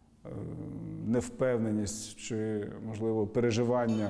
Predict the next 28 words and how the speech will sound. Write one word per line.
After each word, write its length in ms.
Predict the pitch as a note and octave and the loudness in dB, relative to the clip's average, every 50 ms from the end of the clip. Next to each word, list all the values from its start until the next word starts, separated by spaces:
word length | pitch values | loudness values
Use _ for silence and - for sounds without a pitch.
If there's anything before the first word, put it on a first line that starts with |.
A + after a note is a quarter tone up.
| - G#2+ | -2 -6
що 220 | - - - B2+ A2 | -8 -4 -2 0 2
буде 200 | G#2+ A2+ A2+ A2+ | 2 4 2 4
далі. 360 | G#2 A2+ G#2+ G#2+ G#2+ G#2+ A2 - - - - - - - - - - - - - - - - - _ _ _ _ | 4 2 2 2 2 0 -2 -6 -10 -16 -18 -20 -20 -20 -20 -20 -20 -20 -20 -20 -20 -20 -20 -20 _ _ _ _
Деякі 400 | - G#2+ A#2+ C3 C3+ C3 - C#3 | -2 2 2 2 2 2 2 2
навіть 360 | B2 B2+ C3 C3 B2 A#2+ A#2+ - | 2 4 4 4 4 2 0 -2
сльози 520 | - A2 - - - C3+ C3 A#2 G2+ G#2+ | -6 -6 -6 -2 0 2 2 2 2 2
на 120 | G2 G2+ | 2 2
очах 320 | G2+ F#2+ - G#2+ G2 F2+ - | 2 2 0 0 -2 -2 -4
появлялися 580 | - - A2 G#2+ G#2+ G#2+ G#2 G#2 G2 - G#2+ | -4 -2 2 2 4 4 4 2 0 0 -2
в 40 | G2+ | 0
деяких 380 | F#2+ G#2+ G#2+ G#2 G#2 A2+ G#2+ G#2 | 2 2 2 2 2 2 2 2
дітей, 400 | G2+ A2+ - - C3+ C#3+ C#3+ C#3 C#3 - - - - - | 2 2 2 2 2 2 2 0 -2 -6 -12 -16 -16 -10
тому 220 | - G#2 G2+ G2+ G2+ | -8 -6 -4 -4 -6
що, 200 | - - A2 G2 | -6 -6 -6 -4
очевидно, 560 | F#2+ - A2 G#2 G#2+ G#2+ G2 G2+ G2+ F#2+ - - - - - | -4 -2 -2 0 0 0 2 0 0 -2 -4 -6 -10 -10 -8
вони, 280 | G2+ G#2+ G#2 G#2 G#2+ G2+ | -4 -2 -2 0 0 -2
е, 100 | G2 - - - - - - G#2 - A#2 A#2+ B2+ B2+ B2 - - - | -2 -4 -8 -12 -16 -16 -14 -12 -10 -10 -8 -8 -8 -10 -10 -8 -8
особливо 340 | - - G#2+ A2+ A2 G#2+ G#2 | -6 -4 0 0 2 2 0
в 80 | F#2+ | 0
тих, 220 | - - A#2+ - - | 0 0 -2 -2 -2
в 80 | - | -4
кого 340 | - A#2+ G#2+ G2 G#2 G2+ - - - - B2+ | 0 0 2 4 2 2 0 -4 -8 -4 -4
батьки 300 | B2 G#2+ - - B2 A#2 | -4 -4 -2 0 0 0
десь 300 | G2 G2 G2 - - - - - - G#2 G2 F#2+ | 2 0 -2 -4 -6 -8 -10 -10 -10 -8 -4 -2
в 100 | A2 A2 | 0 0
Збройних 440 | G2+ G2 G2+ B2 B2 A#2 A2+ G#2+ - | 0 2 4 4 4 4 2 2 0
силах, 320 | - A#2 A2 G#2+ G2+ - | 2 2 2 0 0 -2
чи 260 | - - G#2+ G2 G2 | -4 -4 -4 -4 -4